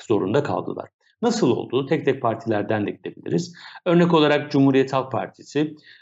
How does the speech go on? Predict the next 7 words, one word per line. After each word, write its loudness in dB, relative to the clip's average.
e, 2
Sayın 2
Kılıçdaroğlu 2
özellikle 2
Ankara 2
ve 2
İstanbul'daki, 0